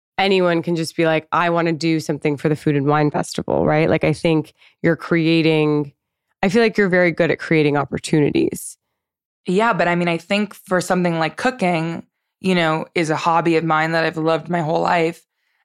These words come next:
Speaker 2: It's been very difficult for me to step into the space of monetizing it because of that fact.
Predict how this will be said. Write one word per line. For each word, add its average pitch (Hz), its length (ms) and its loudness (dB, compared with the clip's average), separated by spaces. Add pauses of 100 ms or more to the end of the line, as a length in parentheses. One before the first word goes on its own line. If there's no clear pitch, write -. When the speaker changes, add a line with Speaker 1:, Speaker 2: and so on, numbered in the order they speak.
Speaker 2:
It's 180 160 -2
been 175 200 0
very 175 400 2
difficult 165 360 -2
for 160 80 -2
me 156 220 0
to 147 140 -10
step - 400 -4
into 156 160 -6
the 156 80 -6
space 151 360 -4
of 151 80 -6
monetizing 151 720 -2
it - 300 -6
because 170 420 -2
of 156 100 -4
that 139 260 -6
fact. - 440 -8